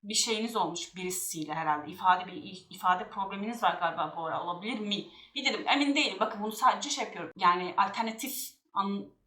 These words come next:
tıp mı denir benim yaptığıma bilmiyorum. Bütüncül yaklaşımla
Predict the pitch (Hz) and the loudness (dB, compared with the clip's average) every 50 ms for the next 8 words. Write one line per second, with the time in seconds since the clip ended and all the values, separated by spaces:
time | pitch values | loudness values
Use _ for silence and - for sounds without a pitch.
0 | _ _ - - 269 - - - - - - - 202 185 175 180 160 165 160 156 | _ _ -10 -8 -8 -8 -8 -10 -12 -12 -12 -12 -10 -8 -6 -4 -4 -4 -4 -4
1 | - - - - 185 175 170 170 170 170 165 - - 196 180 185 202 190 170 170 | -6 -6 -6 -6 -6 -6 -4 0 0 0 -2 -2 -6 -6 -6 -4 -4 -4 -4 -4
2 | 202 247 - - 269 254 240 - 254 247 262 240 196 160 - - - 202 - - | -4 -6 -4 -2 0 0 2 2 0 0 4 6 4 4 4 2 -2 0 2 2
3 | 277 254 214 196 185 233 - - | 2 0 0 4 6 6 6 4